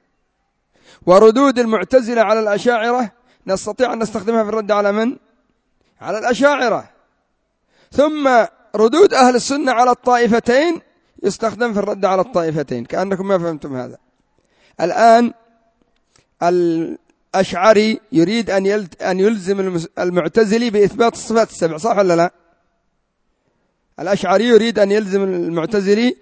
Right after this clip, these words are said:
بإثبات الصفات السبع، فيقول له: "يا معتزلي، إما أن تثبت الصفات السبع وإلا أنت معطل، وإلا أنت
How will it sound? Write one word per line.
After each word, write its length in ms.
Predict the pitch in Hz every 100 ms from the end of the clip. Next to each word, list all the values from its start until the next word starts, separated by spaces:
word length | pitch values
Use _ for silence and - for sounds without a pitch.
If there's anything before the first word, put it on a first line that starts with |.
| _ _ -
بإثبات 640 | 190 190 160 190 220 226 -
الصفات 520 | 170 185 175 202 -
السبع، 420 | - 175 147 98 _ _ _ _ _ _ _
فيقول 500 | 190 311 - 233 226
له: 200 | 220 214
"يا 120 | 190
معتزلي، 600 | 190 185 233 208 202 240
إما 240 | 247 233 220
أن 100 | -
تثبت 300 | 196 202 -
الصفات 360 | - 196 185
السبع 280 | - - 302
وإلا 260 | 226 226 233
أنت 100 | 214
معطل، 460 | 214 - 185 127 - _ _ _ _ _ _ _ _ _ _ _ _ _ _ 135
وإلا 360 | 156 180 208
أنت 180 | 247